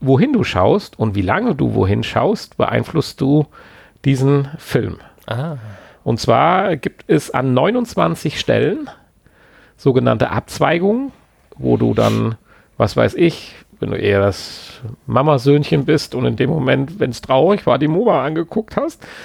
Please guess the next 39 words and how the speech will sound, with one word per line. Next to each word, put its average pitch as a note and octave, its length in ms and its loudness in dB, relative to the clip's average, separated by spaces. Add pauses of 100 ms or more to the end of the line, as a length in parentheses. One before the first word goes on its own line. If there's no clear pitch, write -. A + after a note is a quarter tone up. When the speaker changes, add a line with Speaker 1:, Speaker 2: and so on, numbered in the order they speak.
(180)
Speaker 1:
geht D3 120 2
der D#3 120 2
Film D3+ 200 0
anders D3+ 360 0
weiter, D#3 340 2
als C3+ 240 -2
wenn D3+ 180 2
du, D#3 300 4 (460)
äh, - 580 -2
deine D3 220 0
Schwester D#3+ 420 0
angeschaut C3+ 500 2
hast E3 200 0
und D#3 60 2
hast C3+ 80 -2
gesagt, B3 180 2
„Die G#3+ 60 -4
sind F3 140 -4
alle G3 220 2
scheiße B3 480 0
und D#3 240 -4
hier, G3 180 2
Schwester, E3+ 500 0
nimm E3+ 140 -2
mich C#3 80 -6
mal D3+ 140 0
hier C3+ 140 0
weg“ D#3+ 180 0
oder C3 220 0
so. C#3+ 240 2 (360)
Keine B2+ 280 0
Ahnung. C#3+ 280 -2 (880)
Und D3+ 220 2
so F#3 140 4
ergeben F#3 360 2
sich F#3 160 -4
dann D3+ 140 0
insgesamt, E3 840 -4
äh, - 280 -2